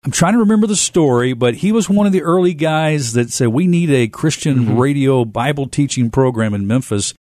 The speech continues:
Speaker 1: I don't know if he reached out to Mister Bott or what the connection was, but Mister Bott and Doctor Shipman
Speaker 2: Wow.
Speaker 1: know each other, and I remember meeting him when we first opened this station up
Speaker 2: Yeah.
Speaker 1: back in nineteen eighty-six.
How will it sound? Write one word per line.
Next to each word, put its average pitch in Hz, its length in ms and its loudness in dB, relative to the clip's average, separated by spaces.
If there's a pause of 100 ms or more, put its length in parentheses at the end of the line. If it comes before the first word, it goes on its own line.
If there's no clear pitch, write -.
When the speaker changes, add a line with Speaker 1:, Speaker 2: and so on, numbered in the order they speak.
(160)
Speaker 1:
I 139 120 -2
don't 147 160 -2
know 127 100 2
if 110 100 -2
he 170 120 -2
reached 156 340 2
out 151 220 -2
to 120 240 2
Mister 135 380 -2
Bott 131 400 -2
or 113 120 0
what 120 220 0
the 127 120 0
connection 127 500 -2
was, 120 320 0
but 107 220 -4
Mister 143 320 -2
Bott 135 340 0 (380)
and 123 180 -4
Doctor 123 260 0
Shipman 120 340 0
Speaker 2:
Wow. 131 240 0 (140)
Speaker 1:
know 170 260 2
each 131 220 -2
other, 117 280 0 (140)
and 123 200 -2
I 131 40 0
remember 139 540 0
meeting 151 380 0
him 123 380 2
when 123 180 0
we 120 120 2
first - 460 -2 (100)
opened 143 280 0
this 123 100 0
station 135 420 0
up 131 140 2
Speaker 2:
Yeah. 127 140 -4 (220)
Speaker 1:
back 151 260 -2
in 131 100 0
nineteen 139 360 0
eighty-six. 123 640 -2